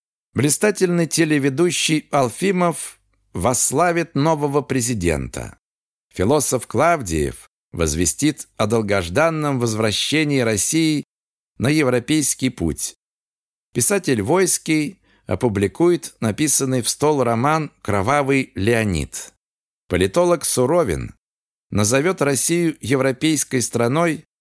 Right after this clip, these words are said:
насильно загнанной президентом Троевидовым в чулан традиционных ценностей. Главы европейских государств пришлют приветствие Анатолию Ефремовичу Чулаки,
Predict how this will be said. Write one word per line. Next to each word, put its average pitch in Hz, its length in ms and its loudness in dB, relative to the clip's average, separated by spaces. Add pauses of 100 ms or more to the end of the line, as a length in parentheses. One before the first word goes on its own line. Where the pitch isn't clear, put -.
(360)
насильно 151 540 0
загнанной 139 680 0
президентом 113 840 0
Троевидовым 135 880 0 (500)
в - 120 -14
чулан 143 580 0
традиционных 123 1000 0
ценностей. 73 920 -4 (420)
Главы 160 420 2
европейских 135 880 0
государств 113 840 -2 (420)
пришлют 151 520 0
приветствие 156 840 0
Анатолию 143 640 0
Ефремовичу 135 800 0
Чулаки, 147 800 -2